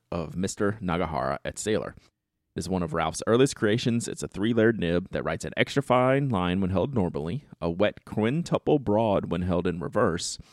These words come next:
This nib has found its home in a coned giraffe, a pen that is <laughs> capable of keeping up with how much ink this nib guzzles.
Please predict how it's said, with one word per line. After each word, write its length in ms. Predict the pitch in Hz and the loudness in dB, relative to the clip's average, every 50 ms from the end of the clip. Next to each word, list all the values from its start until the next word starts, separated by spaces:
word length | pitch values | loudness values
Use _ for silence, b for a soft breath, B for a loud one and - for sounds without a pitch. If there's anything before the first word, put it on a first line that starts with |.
| B B B B B B _ - | B B B B B B _ -12
This 80 | - - | -4 -2
nib 140 | 98 92 | 0 2
has 120 | 95 87 - | 2 2 2
found 220 | - 90 87 90 | 0 0 0 0
its 120 | - - - | -2 0 0
home 200 | 95 90 90 85 | 0 0 0 -2
in 60 | 76 | -4
a 60 | 76 | -6
coned 340 | - - 104 98 95 90 87 | -2 0 2 2 2 0 0
giraffe, 440 | 78 69 71 92 107 147 180 - - - | -2 -2 0 2 0 0 -2 -4 -10 -12
a 60 | - | -8
pen 180 | - 104 90 90 | -4 -4 -2 -2
that 140 | 85 82 | -2 -2
is 100 | 80 - | -4 -4
<laughs> 0 | |
capable 480 | - - 123 110 110 110 - - 92 95 | -2 0 0 2 2 0 0 0 -2 -2
of 140 | 87 - - | -4 -6 -4
keeping 320 | - 98 - 98 87 87 | -6 -4 -2 -2 -2 0
up 260 | 90 95 - - - | -2 -2 -4 -6 -10
with 80 | - 90 | -10 -8
how 140 | 87 78 78 | -6 -6 -6
much 200 | 78 76 - - - | -6 -6 -8 -8 -10
ink 240 | 85 82 - - - | -8 -10 -10 -10 -10
this 240 | - 76 - - - | -10 -10 -10 -10 -12
nib 220 | - - - - | -12 -14 -10 -2
guzzles. 420 | - 104 107 85 76 64 - - | 0 0 2 2 0 -6 -8 -12